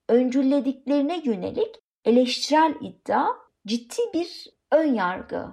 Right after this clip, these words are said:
yaratır esasında. Bu nedenle de her ikisi de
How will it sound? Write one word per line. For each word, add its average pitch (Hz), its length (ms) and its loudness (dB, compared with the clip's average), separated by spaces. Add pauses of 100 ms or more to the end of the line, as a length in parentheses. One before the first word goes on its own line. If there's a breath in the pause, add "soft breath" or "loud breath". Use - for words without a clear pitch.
yaratır - 720 -6
esasında. 170 840 -10 (300)
Bu 269 120 2
nedenle 294 460 2
de 277 240 0
her 330 80 0
ikisi - 460 -4
de - 240 0